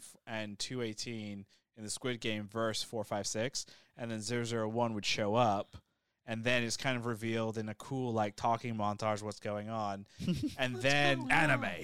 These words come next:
Speaker 1: and then, uh,
Speaker 2: style.
Speaker 1: basically through some stabbings and stab, stab, stab,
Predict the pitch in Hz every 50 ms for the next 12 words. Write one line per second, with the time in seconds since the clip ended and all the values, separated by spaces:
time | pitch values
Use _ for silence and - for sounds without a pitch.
0 | - - 131 135 135 127 139 143 147 143 143 135 135 135 131 131 123 117 - 87
1 | - 85 - - 170 170 175 180 175 175 151 - 160 151 143 131 - - 143 139
2 | 139 135 135 131 - - - 131 120 113 - - 127 120 120 123 117 120 120 120
3 | 113 113 113 110 - - - 113 110 - - 110 101 - - - 127 123 120 113
4 | 107 104 104